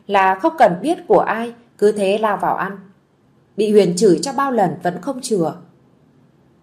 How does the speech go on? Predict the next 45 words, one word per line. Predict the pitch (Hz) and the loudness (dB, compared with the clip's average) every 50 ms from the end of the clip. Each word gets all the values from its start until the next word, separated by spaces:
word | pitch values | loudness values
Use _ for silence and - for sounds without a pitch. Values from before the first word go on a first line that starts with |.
| _ _ _ _ | _ _ _ _
Khi | - 220 208 196 | 0 0 2 4
Huyền | 202 196 170 165 - - | 4 4 4 4 2 0
tưới | 180 180 180 180 | 0 2 2 2
cây | 214 208 | 0 0
xong | 208 - 214 208 202 202 202 - - _ _ _ - | -2 -2 -4 -6 -8 -10 -12 -16 -20 _ _ _ -2
thì | 220 214 202 202 202 | 0 2 2 2 0
cũng | - 285 349 | -2 -4 -2
là | 339 233 170 | -2 -2 -2
lúc | 175 233 330 - - 226 | -2 -2 -4 -4 -6 -6
nhìn | 214 202 170 180 | -4 -4 -4 -4
thấy | - 175 175 175 175 | -4 -4 -4 -2 -4
cái | 330 | -4
mùi | 294 262 226 190 170 151 - - - _ - | -2 0 2 2 2 0 -2 -8 -18 _ -6
lại | 180 196 190 - - - | -2 0 0 0 0 -4
chui | - 294 302 302 | -6 -6 -4 -2
từ | 247 202 170 | 0 0 0
đống | 165 180 180 180 | 0 -2 -2 -2
rơm | - - 269 262 247 | -4 -4 -6 -6 -6
đi | 262 262 | -8 -6
ra. | 254 - 247 240 240 233 - - _ _ _ _ _ _ _ _ _ - | -6 -6 -6 -6 -8 -12 -16 -20 _ _ _ _ _ _ _ _ _ 0
Nó | 180 185 190 | 2 4 4
bao | - 202 196 | 6 4 4
biện | 190 196 175 170 - | 4 2 0 0 0
bằng | 175 165 - - - | -2 -2 -2 -4 -6
cách | 240 262 - - - _ _ _ _ | -6 -8 -8 -10 -20 _ _ _ _
rút | - - 302 339 269 | -4 -2 -2 0 2
một | 240 196 180 180 | 2 2 4 4
bó | 185 190 220 | 2 2 2
rơm | 220 269 269 269 262 269 | 0 -2 -4 -4 -6 -8
con | - 277 285 269 277 | -8 -8 -8 -8 -8
con | - 269 269 269 262 - _ _ _ - | -10 -10 -8 -10 -12 -16 _ _ _ -8
đi | - 208 208 202 | -4 -4 -2 0
vào | 196 175 160 156 - - | 0 0 0 -2 -2 -4
che | - - 247 | -8 -12 -10
mắt | 240 294 330 - - | -8 -10 -10 -10 -10
thiên | 262 262 247 | -10 -10 -10
hạ. | 226 208 180 147 113 - - - _ _ _ _ _ _ _ _ _ | -8 -8 -8 -8 -10 -12 -16 -20 _ _ _ _ _ _ _ _ _
Nhìn | - 180 190 175 - | 0 0 2 0 0
thấy | 165 165 165 202 | -2 -4 -2 -2
Huyền, | 220 226 190 165 151 - - - - _ _ - | 0 2 2 2 2 -2 -6 -16 -20 _ _ 0
nó | 220 247 | 0 2
không | - 339 311 311 | 2 2 0 0
những | 277 269 254 311 | -2 -6 -8 -10
không | 294 - 330 311 320 | -10 -10 -8 -6 -4
sợ, | - - 262 202 156 - | -2 0 2 2 2 0